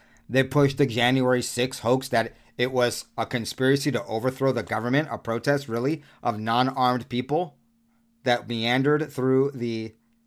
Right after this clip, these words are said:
Capitol on January sixth, most not even knowing it was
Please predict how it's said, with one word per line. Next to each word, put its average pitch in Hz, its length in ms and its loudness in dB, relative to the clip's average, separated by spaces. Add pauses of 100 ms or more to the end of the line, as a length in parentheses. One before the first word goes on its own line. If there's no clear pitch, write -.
(1500)
Capitol 151 540 2 (560)
on 127 180 2
January 131 400 2
sixth, 156 320 -4
most 127 240 -2
not 135 100 0
even 127 140 0
knowing 127 160 0
it 120 60 -4
was 113 240 -8